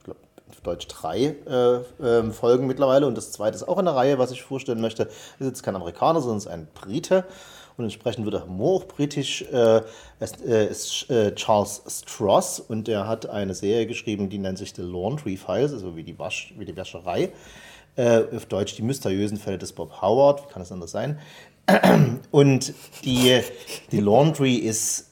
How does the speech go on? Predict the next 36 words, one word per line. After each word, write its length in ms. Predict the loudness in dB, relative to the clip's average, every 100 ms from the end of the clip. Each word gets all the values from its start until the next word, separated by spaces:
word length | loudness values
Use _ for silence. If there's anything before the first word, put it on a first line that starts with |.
| _
äh, 280 | -2 0 0
weil 200 | -2 -2
es 120 | -2
halt 240 | -2 -2 -4
in 100 | -10
einer 160 | -8 -8
Hintertür 920 | -6 -4 -2 0 -2 -4 -2 2 2
einer 480 | 0 -2 -2 -2 -4 -10 -8
Wäscherei, 600 | -4 -4 -4 -2 0 0
äh, 400 | 0 -2 -2 -2 -8
lokalisiert, 680 | -10 -10 -8 -8 -8 -6 -8
also 260 | -8 -12 -12 -14
beheimatet 540 | -8 -2 0 0 -2
ist, 220 | -8 -10 -12 -20 -20 -20 _
ein 200 | -8 -6
geheimes, 800 | -8 -2 0 2 2 0 -2 -6
sowas 260 | -4 -4 -2
eine 100 | -4
Art 200 | -2 -4
M 140 | -2
I 100 | -2
five, 380 | -2 0 2 0
M 160 | -6 -6
I 100 | -6
six, 340 | -4 -4 -4
also 160 | -8 -8
ein 80 | -8
geheim 640 | -6 -2 0 0 -2 -8 -14 _ _
Government, 680 | -2 -2 -2 -2 -2 -6 -12 -20 -20 -20 -8
ge-, 180 | -4
eine 220 | -2 -2 0
geheime 360 | 0 2 2
Regierungs-, 880 | -2 -2 -2 2 0 -2 -6 -12 -14 _ _ _ _ _ _ _
wie 60 | -8
sagt 340 | -6 -6 -4
man? 280 | -2 -2 -4